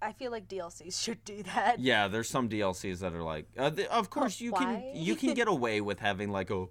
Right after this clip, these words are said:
Speaker 2: "Ooh, this is different"
Speaker 1: Yeah.
Speaker 2: D L C, but if that's all that they are,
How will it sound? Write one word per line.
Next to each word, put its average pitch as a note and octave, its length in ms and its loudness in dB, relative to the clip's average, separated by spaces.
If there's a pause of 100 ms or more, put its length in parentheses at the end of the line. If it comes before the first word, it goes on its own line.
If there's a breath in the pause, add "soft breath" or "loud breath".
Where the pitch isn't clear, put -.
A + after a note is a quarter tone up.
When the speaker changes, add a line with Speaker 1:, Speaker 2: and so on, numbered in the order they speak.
Speaker 2:
"Ooh, F3 340 6
this F3 220 0
is C3+ 200 -6
different" C3+ 480 4 (100)
Speaker 1:
Yeah. A3 180 0 (140)
Speaker 2:
D B2 160 4
L B2 100 6
C, A#2+ 260 0
but G#2 580 4 (560 soft breath)
if A#2 240 -2
that's F#2 300 2
all E2 260 -2
that F2+ 200 2
they F#2+ 140 2
are, F2+ 440 4